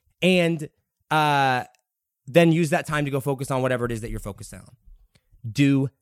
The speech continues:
that. So let's recap the five things. Number one, pick one thing to focus on.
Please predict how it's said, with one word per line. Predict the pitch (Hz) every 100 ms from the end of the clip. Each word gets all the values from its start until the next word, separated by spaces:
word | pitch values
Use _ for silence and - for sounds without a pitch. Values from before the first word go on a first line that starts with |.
| _ -
that. | 104 92 - - - - - _ _ _
So | -
let's | 160 175
recap | 226 233 220 - _ _ _ _
the | -
five | 147 190 180
things. | 170 117 107 - -
Number | 160 190
one, | 240 139 - _ _ _ _
pick | - 226 -
one | 147 240 240
thing | - 240 165 113
to | 165
focus | - 226 202 -
on. | 147 104 95